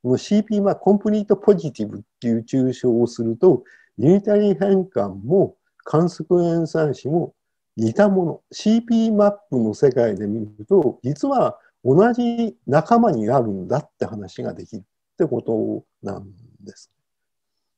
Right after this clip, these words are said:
で、まあ、今回は、あの、それぐらいにしとくんですけれども、あの、ユニタリー変換というのは、だから外部からの干渉がない、全く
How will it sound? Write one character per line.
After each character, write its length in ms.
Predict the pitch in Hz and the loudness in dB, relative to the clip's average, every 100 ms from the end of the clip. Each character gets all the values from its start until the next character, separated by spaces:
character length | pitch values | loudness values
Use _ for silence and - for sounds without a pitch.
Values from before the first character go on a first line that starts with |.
| _ | _
で、 280 | 170 180 175 | 4 6 6
ま 180 | 208 190 | 4 2
あ、 40 | |
今 180 | 117 262 | 0 -2
回 160 | 262 190 | 2 4
は、 340 | 147 131 - | 4 2 0
あ 60 | 143 | 0
の、 140 | 143 | 0
そ 140 | 139 156 | 0 2
れ 100 | 151 | 2
ぐ 140 | 151 | 4
ら 180 | 151 151 | 4 4
い 80 | 143 | 0
に 160 | 143 | -4
し 120 | 131 | -6
と 120 | - 151 | -6 -4
く 160 | - | -2
ん 120 | 160 | 0
で 120 | 135 92 | 0 -4
す 120 | - | -4
け 80 | 98 | -6
れ 100 | 95 | -6
ど 60 | |
も、 360 | 101 151 151 - - - - - _ | -4 -2 -2 -4 -20 -20 -20 -20 _
あ 180 | 139 135 | 2 4
の、 300 | 135 127 123 | 4 2 2
ユ 120 | 120 | 2
ニ 100 | 170 | 0
タ 100 | 196 | 0
リ 120 | 240 226 | 0 0
ー 40 | |
変 260 | 226 240 226 | 0 0 0
換 280 | 165 131 | -2 -2
と 160 | 127 - | -4 -2
い 20 | |
う 20 | |
の 60 | 254 | 0
は、 60 | 160 | 2
だ 100 | 151 | 0
か 100 | 101 | -2
ら 160 | 98 | -4
外 220 | 113 156 151 | 2 4 4
部 80 | |
か 100 | 120 107 | 0 -4
ら 40 | |
の 60 | 95 | -4
干 220 | 113 107 | -4 -4
渉 160 | - | -6
が 100 | 101 | -10
な 160 | 92 90 | -10 -14
い、 40 | 92 | -10
全 340 | 107 - 160 | -12 -2 -2
く 280 | 147 147 123 | 0 -2 -4